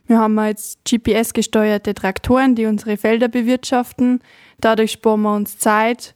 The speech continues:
Es ist einfach nachhaltiger und sparen wir uns auch Ressourcen.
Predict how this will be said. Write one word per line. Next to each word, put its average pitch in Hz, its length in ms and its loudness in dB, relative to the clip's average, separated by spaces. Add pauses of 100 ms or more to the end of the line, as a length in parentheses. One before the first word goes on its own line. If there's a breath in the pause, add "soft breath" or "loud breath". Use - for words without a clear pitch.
Es - 160 0
ist 220 80 0
einfach 214 300 0
nachhaltiger 233 1000 0 (320 loud breath)
und 233 260 0
sparen 254 280 0
wir 269 80 0
uns 247 140 -2
auch 208 120 -4
Ressourcen. 196 560 -6